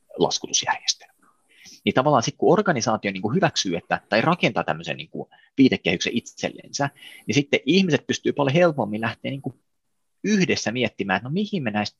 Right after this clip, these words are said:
panostetaan ja miten me sitten sit käytännössä lähdetään niinku sitä työntekijäkokemusta kehittämään.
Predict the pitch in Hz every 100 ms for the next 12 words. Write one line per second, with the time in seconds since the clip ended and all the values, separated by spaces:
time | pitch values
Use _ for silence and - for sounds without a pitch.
0 | - 196 151 143 - 131 135 127 135 127
1 | 117 107 110 - 104 - - - - _
2 | _ - - 135 165 90 101 104 160 165
3 | 156 160 160 151 131 131 - - 127 -
4 | 87 - - -